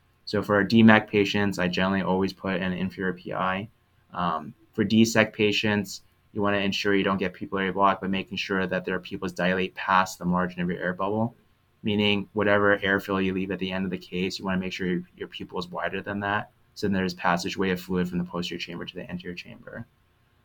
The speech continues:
One unique complication that's in D sec that's not in D mec is you can get epithelial ingrowth with D sec. I mentioned the wound's, uh, much larger in a D sec compared to a D mec.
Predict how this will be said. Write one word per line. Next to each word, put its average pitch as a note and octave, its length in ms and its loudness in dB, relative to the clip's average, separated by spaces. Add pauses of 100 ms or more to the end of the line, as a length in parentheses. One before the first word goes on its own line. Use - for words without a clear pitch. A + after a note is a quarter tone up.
One C3+ 180 6
unique B2+ 420 10
complication B2+ 920 4
that's G2+ 200 -2
in G2 100 0
D G2+ 140 0
sec G2 240 -2
that's F#2 220 -4
not F#2+ 340 2
in A2+ 120 2
D A#2+ 140 2
mec B2+ 340 4
is G2 200 -2
you F#2+ 80 -6
can G2 140 -2
get G2 180 2
epithelial F#2 540 0
ingrowth F#2+ 480 -2
with A#2 120 -4
D A2+ 120 0
sec. A2 360 -2 (560)
I A#2 120 6
mentioned A2+ 420 8
the G#2 80 6
wound's, G2+ 420 4 (140)
uh, F#2 160 4
much G2 260 0
larger F#2+ 540 2
in G#2+ 100 2
a G#2 60 0
D G#2 140 -2
sec G#2 260 -6
compared G#2 280 -2
to G2+ 60 2
a G2 40 0
D G2+ 180 -6
mec. G#2 280 0